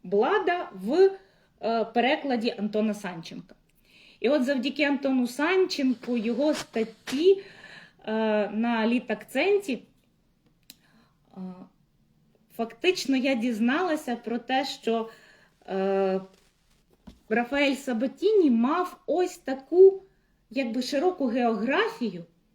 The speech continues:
і про те, як він обирав свою ідентичність. В його творах і, е, власне, в оцих романах, хоча насправді роман один, а далі ідуть, якби,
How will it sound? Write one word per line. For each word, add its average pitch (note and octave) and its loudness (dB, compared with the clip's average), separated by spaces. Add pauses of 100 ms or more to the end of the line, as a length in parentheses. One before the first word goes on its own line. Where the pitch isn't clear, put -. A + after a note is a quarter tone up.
(280)
і C4 -4
про C4 -6
те, - 0
як D#4 -2
він C4 0
обирав C4+ 0
свою B3 -4
ідентичність. C4+ -4 (1120)
В G3 -12
його D4 -2
творах D4+ 2 (800)
і, C4 -2
е, A3 -2 (100)
власне, D4+ 0
в C4 0
оцих D#4+ -4
романах, C4 2
хоча A#3 -2
насправді C4 0
роман C#4+ 2 (220)
один, D#4+ 2
а A#3 -2
далі D4 -2
ідуть, A#3+ -2
якби, A#3+ -2